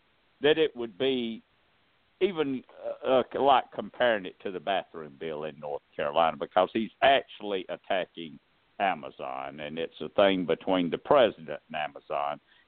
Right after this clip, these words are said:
and not one of the top Georgia politicians and Amazon. And, and, uh, one of those guys that are way down, down the list i-, in the governor's race, you know, there's, what,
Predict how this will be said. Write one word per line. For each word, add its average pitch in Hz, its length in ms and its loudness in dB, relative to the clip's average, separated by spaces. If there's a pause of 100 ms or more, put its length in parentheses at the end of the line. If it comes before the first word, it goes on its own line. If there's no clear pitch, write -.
and 101 320 4
not 107 380 4
one 98 260 -8
of 85 100 -12
the 85 120 -14 (160)
top 90 260 -2
Georgia 87 480 -8
politicians 85 840 -4 (520)
and 87 200 2
Amazon. 82 720 2
And, 87 240 -4
and, 90 360 0
uh, 87 260 6 (380)
one 202 220 4
of 143 100 -2
those 117 240 -2 (140)
guys 101 360 -2 (140)
that 95 200 -4
are 92 100 -6
way 113 360 -2
down, 90 600 -4 (460)
down 98 380 0
the 90 80 -6
list 90 380 -6 (220)
i-, 101 60 -2 (160)
in 101 220 0
the 92 100 -2
governor's 82 680 2
race, 85 340 2 (100)
you 107 80 -2
know, 95 160 6
there's, 85 260 -4
what, 87 220 4